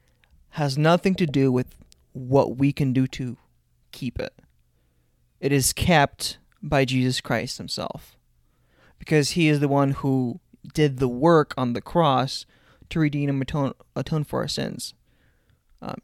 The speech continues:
it is he who accomplished the work. And so he is keeping us. He is preserving us to the last day, and none can snatch us from his hand.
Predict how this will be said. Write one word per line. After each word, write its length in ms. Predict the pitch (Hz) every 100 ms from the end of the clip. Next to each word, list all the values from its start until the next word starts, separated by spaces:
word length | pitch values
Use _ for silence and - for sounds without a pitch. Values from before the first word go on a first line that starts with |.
| -
it 140 | -
is 180 | 147 131
he 380 | - 196 190 170
who 160 | - 147
accomplished 480 | - 127 117 120
the 80 | 117
work. 240 | 107 - - _ - - _ _ _ _ _ -
And 120 | 151 147
so 160 | 139
he 260 | 139 175 180
is 260 | 165 147 -
keeping 400 | - 214 160 143
us. 380 | 101 143 - - _ _ _ _ _
He 280 | - 156
is 140 | 156 -
preserving 580 | - 135 151 156 143 113
us 460 | 80 120 - - _ _ _ -
to 180 | 180 143
the 80 | 127
last 260 | 92 123
day, 240 | - 64 -
and 400 | - 110 120 139
none 200 | 135 135
can 100 | 127
snatch 300 | 131 120 -
us 240 | - - _ _ _ -
from 200 | 120 143
his 180 | -
hand. 280 | - 82 -